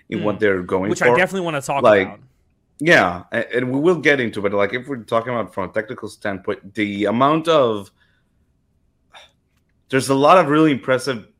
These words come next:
Speaker 1: animation work in season one. Pretty, like,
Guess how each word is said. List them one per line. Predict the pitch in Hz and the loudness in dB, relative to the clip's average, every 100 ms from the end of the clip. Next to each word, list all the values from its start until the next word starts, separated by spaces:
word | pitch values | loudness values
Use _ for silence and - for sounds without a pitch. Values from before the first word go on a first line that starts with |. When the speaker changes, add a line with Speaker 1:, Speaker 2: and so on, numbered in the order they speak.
| _ _ - | _ _ -6
Speaker 1:
animation | 113 104 101 107 | -4 -4 -6 -6
work | 123 127 | -6 -6
in | 107 | -8
season | 90 113 101 92 | -10 -10 -8 -8
one. | 101 117 139 139 _ _ _ _ _ _ _ _ | -6 -6 -8 -12 _ _ _ _ _ _ _ _
Pretty, | 147 147 123 - | 0 2 0 -8
like, | 120 123 113 | 0 2 2